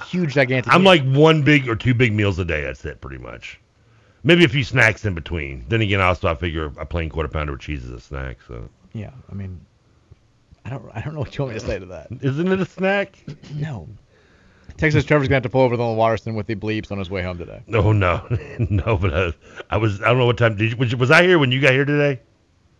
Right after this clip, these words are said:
Speaker 1: Yes.
Speaker 2: I pulled in at fifty-two after.
Speaker 1: Yeah, you beat me here.
Speaker 2: I was late 'cause, yeah,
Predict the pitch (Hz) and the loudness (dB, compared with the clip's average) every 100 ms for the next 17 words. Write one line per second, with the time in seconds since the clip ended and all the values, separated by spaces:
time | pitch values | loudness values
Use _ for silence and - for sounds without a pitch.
0 | _ 110 123 131 104 - - - 214 151 | _ -8 -2 0 -2 -6 2 4 6 6
1 | 110 - 98 95 92 82 90 - - - | 4 -2 -4 -2 2 2 2 -4 -16 -18
2 | _ _ _ _ 104 120 127 110 92 90 | _ _ _ _ -8 -2 0 0 -4 -10
3 | 87 - 139 113 87 92 90 - 87 78 | -10 0 2 2 2 2 2 0 -8 -6
4 | 76 85 80 | -4 -2 -2